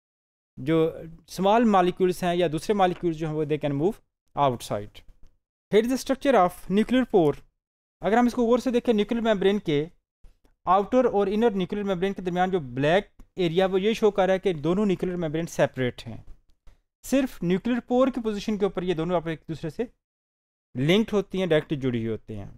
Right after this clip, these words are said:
अगर आप न्यूक्लियर पोर के स्ट्रक्चर को गौर से देखें तो इसके ऊपर हमें different types of material नज़र आए। Basically ये वो प्रोटीन्स हैं जो इसका न्यूक्लियर पोर को बनाती हैं।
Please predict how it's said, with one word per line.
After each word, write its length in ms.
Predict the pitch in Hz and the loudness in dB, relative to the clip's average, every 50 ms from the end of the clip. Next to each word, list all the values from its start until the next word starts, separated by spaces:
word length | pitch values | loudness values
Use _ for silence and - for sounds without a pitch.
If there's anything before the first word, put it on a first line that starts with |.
| - - - - _ _ _ _ _ _ _ _ _ _ _ _ _ _ _ _ _ _ _ _ _ _ | -20 -20 -20 -20 _ _ _ _ _ _ _ _ _ _ _ _ _ _ _ _ _ _ _ _ _ _
अगर 200 | 180 202 220 269 | 0 2 4 4
आप 100 | 269 254 | 2 4
न्यूक्लियर 280 | 226 233 233 247 262 269 | 2 2 2 2 0 0
पोर 240 | - 262 262 262 254 | 2 2 2 2 2
के 100 | - 240 | 0 -2
स्ट्रक्चर 320 | - - 214 - - 240 | -2 -2 -4 -4 -6 -4
को 120 | 226 240 208 | -2 0 4
गौर 160 | 196 220 220 | 4 4 4
से 140 | - - 226 | 2 0 0
देखें 280 | 196 208 - - 226 | 0 0 0 -2 -2
तो 60 | 220 | -4
इसके 180 | 226 - - 220 | -4 0 0 0
ऊपर 300 | 190 - 190 185 190 202 - _ _ _ _ _ _ _ _ _ _ - | 0 2 0 0 0 -2 -8 _ _ _ _ _ _ _ _ _ _ -6
हमें 160 | 190 226 233 | -2 -2 -2
different 400 | 175 175 220 - - 294 285 254 | 0 -2 -4 -2 0 0 0 2
types 360 | - 226 196 208 220 - - 220 | 4 4 4 4 2 0 0 0
of 160 | 208 208 208 - _ _ _ _ _ _ _ _ _ _ _ _ _ _ _ - | 0 0 -2 -4 _ _ _ _ _ _ _ _ _ _ _ _ _ _ _ -4
material 400 | 143 160 160 190 208 196 208 196 | -2 -2 0 2 2 2 2 2
नज़र 160 | 175 147 151 | 2 2 2
आए। 180 | 147 143 165 196 | 2 2 0 0
Basically 420 | 180 220 254 240 - 285 254 269 | 2 2 2 2 2 0 0 0
ये 100 | 247 233 220 | 2 2 4
वो 120 | 220 247 240 | 4 2 4
प्रोटीन्स 560 | - 220 214 208 220 226 254 254 233 - - | 4 4 4 4 4 2 2 2 2 0 -2
हैं 140 | 220 214 185 | -4 -2 0
जो 140 | 196 196 | 0 0
इसका 340 | 190 180 - - 180 170 170 185 - - _ - - _ 151 | 0 -2 -2 0 2 2 2 0 -4 -10 _ -20 -10 _ -2
न्यूक्लियर 300 | 170 185 - 208 202 180 | 0 2 2 2 2 2
पोर 200 | - 185 170 170 | 2 2 0 2
को 120 | - 165 | 0 -2
बनाती 400 | 131 135 127 120 110 - - 120 | -2 0 -2 -2 -2 -6 -8 -10
हैं। 200 | 110 107 101 98 | -10 -10 -12 -14